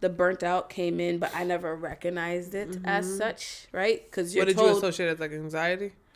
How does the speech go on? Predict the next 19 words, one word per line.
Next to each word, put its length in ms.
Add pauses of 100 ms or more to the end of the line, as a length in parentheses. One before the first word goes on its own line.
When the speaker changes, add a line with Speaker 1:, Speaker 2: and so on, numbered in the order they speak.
(120)
Speaker 1:
Mm, 140
probably 240
associated 760
with 140
just, 220
"Oh, 100
I 140
just 280
feel 160
tired. 520
Like, 160
I'm 100
just 180
tired, 480
lacking 380 (120)
sleep 220
and 120
Speaker 2:
Ooh. 40
Speaker 1:
stuff." 320